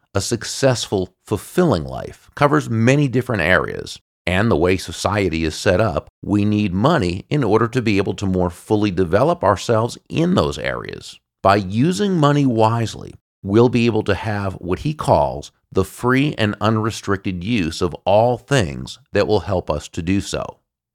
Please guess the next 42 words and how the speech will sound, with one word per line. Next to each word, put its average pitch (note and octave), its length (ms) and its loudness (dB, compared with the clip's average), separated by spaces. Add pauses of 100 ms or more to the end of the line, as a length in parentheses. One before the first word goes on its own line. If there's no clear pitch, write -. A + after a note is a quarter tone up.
(120)
This F#2+ 180 0
certainly G#2 460 0
does F2 260 -2
not G2 460 0
mean D#2 280 -6
we F#2 140 -4
get - 280 -4
them D#2 140 -8
for E2+ 160 -4
free. - 380 0 (300)
No, C#4+ 260 0
they E2+ 160 -4
take A2+ 300 0
money. D3 340 0 (160)
But G#2+ 160 2
if A2 140 -2
we G2+ 140 0
have F3+ 340 2
the - 80 2
money, A#1 420 -6 (240)
then G#2 440 2
we F#2+ 120 2
are A2 100 0
free F2+ 280 -8
to - 80 -12
pursue - 360 0
them. - 180 -4 (380)
So B2 260 6
when A#2 260 0
earlier A2+ 480 2
he F2+ 140 -8
used G2+ 340 -2
the G2 40 2
words F2+ 520 2
right F#2+ 460 0
to G2+ 600 -2
and D#2 380 -8 (120)
free A2 380 -2
and F#2 160 -4
unrestricted F#2 800 -4
use C#3 300 -2
of, D2 320 -4